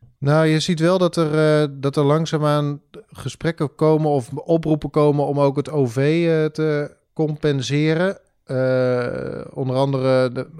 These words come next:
eh, reizigersorganisatie Maatschappij voor Beter O V heeft het daarover. Omdat het natuurlijk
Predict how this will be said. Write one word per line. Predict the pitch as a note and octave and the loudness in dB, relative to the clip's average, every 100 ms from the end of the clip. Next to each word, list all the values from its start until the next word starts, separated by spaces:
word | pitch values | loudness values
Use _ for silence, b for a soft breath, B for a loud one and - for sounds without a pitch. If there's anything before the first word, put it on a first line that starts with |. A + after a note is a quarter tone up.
| E3 - | -20 -16
eh, | D#3 C3 B2+ A#2+ | -8 -4 -4 0
reizigersorganisatie | C3 C#3 C3 C3 C#3 A#2+ C3 C3+ C3 - C3+ | 0 0 -2 -2 -2 0 -2 0 -2 -2 -2
Maatschappij | C3 C3 B2+ C3+ C3+ | -2 -2 -2 2 2
voor | D3 | 2
Beter | B2+ B2+ B2+ | 2 2 2
O | A#2+ | -2
V | A2+ | 0
heeft | C3+ D3+ D3+ D3 | 0 2 0 -2
het | C#3 | -4
daarover. | D3 C#3 D3 C#3+ E3+ - B B B B B | -2 2 0 0 -6 -8 B B B B B
Omdat | B2+ A#2 C3 | -4 0 0
het | C3 - - - | 0 -6 -12 -12
natuurlijk | B2+ C3+ A#2+ B2 | -4 0 0 -2